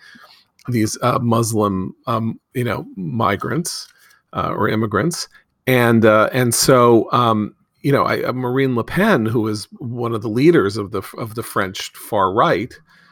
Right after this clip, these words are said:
has kind of echoed these themes. And it's, it's, it's, i-, it's an interesting kind of <laughs> validation of the original idea, which is like,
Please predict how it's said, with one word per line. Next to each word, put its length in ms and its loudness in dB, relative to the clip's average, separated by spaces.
has 180 -4
kind 160 2
of 160 0
echoed 420 2
these 340 -4
themes. 800 -4
And 180 -6
it's, 320 -8
it's, 440 -4
it's, 440 -6
i-, 40 -2
it's 480 -2
an 100 0
interesting 600 0
kind 180 -2
of 60 -6
<laughs> 340 -6
validation 800 4
of 160 -6
the 160 -2
original 720 -2
idea, 380 2
which 220 0
is 140 -4
like, 300 0